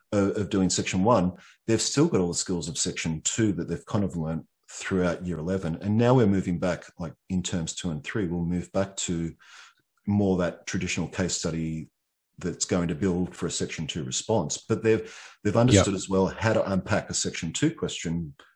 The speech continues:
Speaker 1: by using Slick. So, you know, I mean, you can't do this, I don't think, at the start of year eleven. You have to really build those basics about, you know, this is what we're looking for in a, in a typical art response. But that real term four, year twelve time to move in,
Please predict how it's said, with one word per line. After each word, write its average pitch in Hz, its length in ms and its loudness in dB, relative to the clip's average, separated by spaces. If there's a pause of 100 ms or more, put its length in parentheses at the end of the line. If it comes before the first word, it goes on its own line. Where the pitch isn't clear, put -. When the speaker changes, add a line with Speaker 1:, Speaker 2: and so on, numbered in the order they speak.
(100)
Speaker 1:
by 90 120 -2
using 85 340 -2
Slick. - 440 -4
So, 107 440 2 (580)
you 151 140 6
know, 117 180 12
I 127 40 10
mean, 143 240 6
you 139 100 2
can't 151 380 4
do 123 100 2
this, 101 220 0
I 95 40 2
don't 92 220 -2
think, 95 200 -4
at 90 80 -6
the - 60 -8
start 90 240 0
of 87 120 0
year 85 140 2
eleven. 82 440 -2 (240)
You 95 180 2
have 101 280 0
to 104 80 -2
really 92 320 2
build 85 320 -2
those 80 240 -4
basics 78 500 -4
about, 76 360 -4 (460)
you 123 60 -4
know, 104 80 -2
this 117 160 -2
is - 100 -6
what 87 120 -2
we're 87 60 -2
looking 85 260 -4
for 76 400 -6 (420)
in 92 120 2
a, 85 160 -2
in 90 120 -2
a 80 40 -6
typical - 340 -8
art 73 160 -4
response. 78 560 -6 (420)
But 98 360 2 (220)
that 110 220 4
real 127 280 6
term 95 340 2
four, 85 540 -2
year 76 120 -4
twelve 76 340 -6
time 78 260 -4
to 78 40 -6
move 78 320 -4
in, 87 320 -6